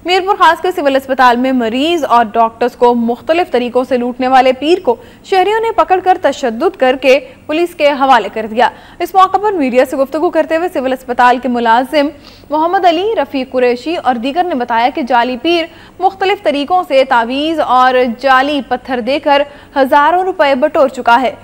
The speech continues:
उन्होंने कहा कि पीर के जाली होने का पता चलने पर उन्हें पकड़कर पुलिस के हवाले कर दिया गया। जाली पीर ने बताया कि पुलिस ने उसे बेगुनाह गिरफ्तार किया है, क्योंकि उसने किसी के साथ कोई धोखा नहीं किया।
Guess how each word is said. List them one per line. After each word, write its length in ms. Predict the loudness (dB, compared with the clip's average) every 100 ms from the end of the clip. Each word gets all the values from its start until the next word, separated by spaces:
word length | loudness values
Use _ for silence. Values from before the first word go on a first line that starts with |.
| -20 -8
उन्होंने 220 | -4 -2
कहा 200 | 0 0
कि 140 | 0 -4
पीर 220 | -4 -4
के 140 | -4 -2
जाली 280 | 0 0
होने 200 | -2 -4 -2
का 80 | 0
पता 200 | 0 -2
चलने 260 | -2 -4
पर 160 | -4 -4
उन्हें 200 | -2 -2
पकड़कर 580 | -4 0 0 2 2 2 -2 -14 -8
पुलिस 300 | -2 0 -2
के 140 | -4 -4
हवाले 420 | 0 2 2 2
कर 180 | 0 -2
दिया 220 | 0 0
गया। 260 | 4 2 2 -4 -16 -2
जाली 300 | 2 4 2
पीर 180 | -4 -4
ने 120 | -2
बताया 340 | 0 4 4 4
कि 160 | 0
पुलिस 340 | -2 -4 -4 -6
ने 60 |
उसे 180 | -2 0
बेगुनाह 420 | 0 -2 0 -2
गिरफ्तार 460 | -2 -4 0 0 0
किया 220 | -2 0
है, 160 | 0 -2
क्योंकि 260 | -4 -2
उसने 260 | -2 -2 -6
किसी 260 | -6 -8 -4
के 100 | -2
साथ 300 | 0 -2 -2
कोई 140 | -4
धोखा 300 | -2 -2 -2
नहीं 240 | -4 -4 -4
किया। 240 | 0 0